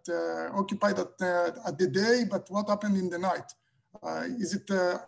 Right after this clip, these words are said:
the hour sensitive? What is the, uh, the, uh, the best way, uh, to strike at the best direction?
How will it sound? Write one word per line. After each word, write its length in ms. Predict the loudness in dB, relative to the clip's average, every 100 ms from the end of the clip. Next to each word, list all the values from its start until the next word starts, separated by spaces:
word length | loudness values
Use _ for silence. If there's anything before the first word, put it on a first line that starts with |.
| -16 -4
the 120 | 2
hour 220 | 2 2
sensitive? 480 | -2 -6 -10 -12 -8
What 220 | -2 0 2
is 200 | 0 0
the, 240 | 2 4
uh, 260 | 4 2 -2
the, 240 | 0 2
uh, 120 | 0 -4 _ _ _ _ -12
the 60 |
best 380 | -2 0 0 -2
way, 320 | 0 2 0 -2 -12 _ -4
uh, 100 | -4
to 140 | -2 -6
strike 480 | -2 2 2 0
at 100 | -2
the 80 | -2
best 220 | -2 0
direction? 600 | 2 4 4 0 -6 -10